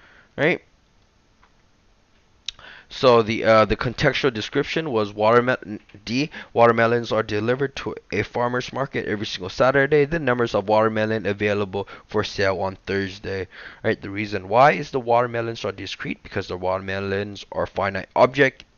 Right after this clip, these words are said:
right? You can't have point five of a watermelon,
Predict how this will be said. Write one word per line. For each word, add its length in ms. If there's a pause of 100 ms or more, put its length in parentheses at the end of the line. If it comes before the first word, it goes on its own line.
(440)
right? 260
You 100
can't 260
have 320
point 260
five 480
of 140
a 80
watermelon, 640